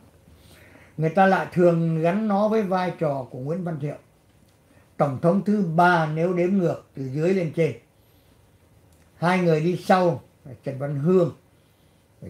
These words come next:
Dương Văn Minh. Thời gian làm chủ nhân ông tại phủ Đầu Rồng chỉ tính bằng ngày và bằng giờ. Chào bạn Trọng Cường, vô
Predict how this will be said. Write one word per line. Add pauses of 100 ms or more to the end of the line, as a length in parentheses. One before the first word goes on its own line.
Dương
Văn
Minh. (1200)
Thời
gian
làm
chủ
nhân
ông
tại
phủ
Đầu
Rồng (1160)
chỉ
tính (600)
bằng
ngày (420)
và
bằng
giờ. (1700)
Chào
bạn
Trọng
Cường,
vô